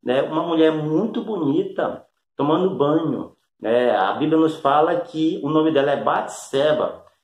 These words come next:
e ela estava banhando, então Davi olha como ela era muito fu-, bonita, muito formosa, Davi olha para ela, então começa a desejar no seu coração, a cobiçar. Neste momento, este mandamento é quebrado, né,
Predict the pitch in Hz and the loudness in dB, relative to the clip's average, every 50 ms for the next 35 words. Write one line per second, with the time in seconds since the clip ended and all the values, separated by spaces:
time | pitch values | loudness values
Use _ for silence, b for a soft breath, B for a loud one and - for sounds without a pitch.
0 | _ - 123 135 151 - - - - 185 180 185 180 180 190 185 165 156 151 151 | _ -2 2 2 2 2 0 -2 -4 -2 0 0 0 0 0 2 2 2 2 2
1 | 160 190 202 190 190 - - 185 185 180 185 165 139 - 151 165 196 - - - | 2 0 0 -2 -2 0 0 2 2 4 2 2 2 2 0 0 0 0 -4 -10
2 | - _ _ _ _ - 123 139 151 165 180 190 190 185 165 160 156 151 151 151 | -16 _ _ _ _ 2 4 6 6 6 6 2 0 0 0 2 4 4 4 4
3 | 147 151 147 147 185 220 233 247 - - - - 175 160 - 135 139 143 123 120 | 4 2 2 0 0 0 0 -2 -4 -12 -12 -12 -12 -12 -6 -2 0 0 2 2
4 | 139 190 226 214 - 139 123 127 156 196 190 - - 170 143 127 117 110 117 113 | 0 0 -2 -2 -2 -2 -2 0 -2 -2 -4 -2 0 0 0 0 -2 0 2 2
5 | 135 175 214 202 165 151 135 104 95 - - _ _ _ _ _ _ - 123 127 | 4 4 4 2 0 -2 -4 -4 -4 -8 -12 _ _ _ _ _ _ 0 0 0
6 | 135 165 160 147 160 180 185 - - 165 160 151 151 160 165 160 - 151 156 156 | 2 2 4 4 4 4 2 0 2 4 4 6 4 4 2 0 0 0 0 0
7 | 160 160 147 139 147 143 - 143 139 - 113 117 139 165 190 190 180 180 170 139 | 0 0 0 0 0 0 -2 -2 -2 -4 -2 2 2 2 4 2 0 -2 -2 -2
8 | - 131 127 131 139 139 139 139 139 135 - - 127 - 131 117 113 110 - - | -2 0 2 4 4 4 2 0 -2 -4 -6 -6 -4 -2 0 0 0 -2 -4 -6
9 | - 104 101 98 98 - - _ - 156 185 185 185 - - - - - 110 104 | -8 -6 -6 -6 -8 -8 -12 _ 0 2 2 2 0 -4 -8 -8 -4 -2 -2 -2
10 | - - - - _ _ _ _ _ _ _ _ _ 113 131 180 202 196 190 190 | -2 -4 -10 -18 _ _ _ _ _ _ _ _ _ 0 2 2 2 0 -2 -4
11 | 185 180 170 147 147 151 180 202 202 - 214 202 - - _ _ _ - 127 135 | -4 -2 -2 0 0 0 0 -2 -2 -4 -6 -8 -8 -12 _ _ _ -2 -2 -2
12 | - 156 151 147 143 139 139 135 139 139 139 143 147 135 - 131 123 107 101 107 | 0 0 0 2 2 2 2 0 0 -2 -2 -2 -6 -4 -2 -2 -2 -2 0 0
13 | 110 117 123 131 - - 151 165 170 170 b b b b b _ _ - 107 113 | 2 2 2 2 0 -2 -6 -6 -8 -10 b b b b b _ _ -6 -4 -2
14 | 123 123 - | -2 -2 -4